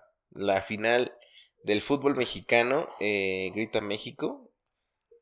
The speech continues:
que ahora ya se llama Grita México. Qué horrible nombre, ¿no? Le pusieron al, al, a la, a la liga. Pero bueno, no, eh, estamos muy contentos. Eh, básicamente quien nos está escuchando por primera vez, quien le dio play,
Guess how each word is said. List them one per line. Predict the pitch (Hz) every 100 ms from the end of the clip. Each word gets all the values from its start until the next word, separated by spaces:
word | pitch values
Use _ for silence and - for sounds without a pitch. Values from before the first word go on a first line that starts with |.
| _ -
que | 104
ahora | 110 120
ya | 127
se | 131
llama | 127 123
Grita | 127 117
México. | 120 -
Qué | 131
horrible | 123 127 127 123 113 92 90 90
nombre, | 98 101 92
¿no? | 90
Le | 127 -
pusieron | - - 104 101
al, | 90 80 - -
al, | 82 85 80 73 -
a | 85
la, | 87 85 82 80 82 95 _ _ _ _ _ _ -
a | 95
la | 101
liga. | 123 131 - - - _ -
Pero | 131
bueno, | 151 160 143
no, | 147 175 127 76
eh, | 123 123 123 113 -
estamos | - 165 165
muy | 160
contentos. | 156 131 131 135 156 175 - - _ _ _ _ _ -
Eh, | 107 104 104 101 95
básicamente | 120 143 120 120 120 123
quien | 104
nos | 98
está | 92 117
escuchando | - 113 110 110 104
por | 85
primera | 92 95 101
vez, | 98 117
quien | - 92
le | 90
dio | 90 98
play, | 101 98 120